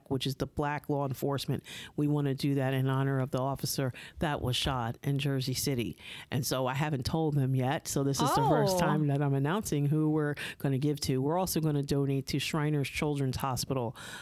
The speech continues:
Speaker 1: Um, that commercial did it for me. So I, <laughs> we will donate to them. I usually donate to more than one group, um, for the season. So this season, that's who we'll donate to. And I'm gonna try to figure out who to call, the pal in Jersey City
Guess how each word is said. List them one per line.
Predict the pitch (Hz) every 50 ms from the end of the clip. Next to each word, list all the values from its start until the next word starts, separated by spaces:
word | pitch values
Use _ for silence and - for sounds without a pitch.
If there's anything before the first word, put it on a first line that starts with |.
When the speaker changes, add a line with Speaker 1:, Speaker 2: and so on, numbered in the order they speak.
| - - -
Speaker 1:
Um, | 127 135 131 127 127 123 127
that | - - 143 139 -
commercial | - 170 160 156 151 143 127 - 151 135
did | 127 - 143 139
it | 135 120 -
for | - - 135
me. | 127 131 117 107 90 - 147
So | - - - 151 139 131 -
I, | - - 214 - 906 -
<laughs> | - 415 415 - - 403 392 - - 320 - - - - - - -
we | 208 208 208
will | 190 185 175
donate | 160 170 156 156 151 147 139
to | - 160
them. | 151 139 135 143
I | 156 165
usually | 180 196 190 180 170 175 175
donate | 156 160 160 151 147 147 139 131
to | - 151
more | 151 147 151 147 143
than | 143 143 135 139
one | 143 139 135 135
group, | 135 143 139 143 139 127 117 - - - - - - -
um, | - 131 131 131 131 131 127 -
for | - - 156 151 143 135
the | 127 135 123 120
season. | 120 - 170 151 131 120 113 78 71 -
So | - - 143 139
this | 143 151 151 -
season, | - - 160 143 151 135 131
that's | 135 135 139 - -
who | - 143
we'll | 139 135 131 131
donate | 139 139 135 135 131 131 135 -
to. | - - 139 135
And | 135 131
I'm | 131 139
gonna | 135 131 127 123 - - - - - -
try | - 165 143
to | 131 123
figure | - - 156 147 143 135
out | 131 127
who | 139 139
to | 135 123
call, | - - - 135 135 131 127
the | 143 123
pal | - - - - 147 131 127 131 123 120
in | 117 127
Jersey | 127 123 127 135 120 110
City | - - 156 147 147 147 143 143